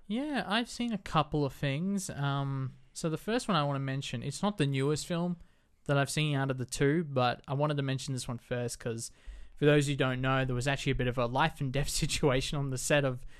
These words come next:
Better Call Saul recently. For those who don't know,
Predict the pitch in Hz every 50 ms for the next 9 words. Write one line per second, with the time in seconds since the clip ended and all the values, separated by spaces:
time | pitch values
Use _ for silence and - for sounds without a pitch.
0 | - - - - 147 135 147 143 139 135 - - 135 123 - - - 135 135 139
1 | 139 143 147 139 - - 156 147 151 165 202 233 214 - 143 135 131 135 135 131
2 | 127 127 127 123 120 127 127 131 131 131 123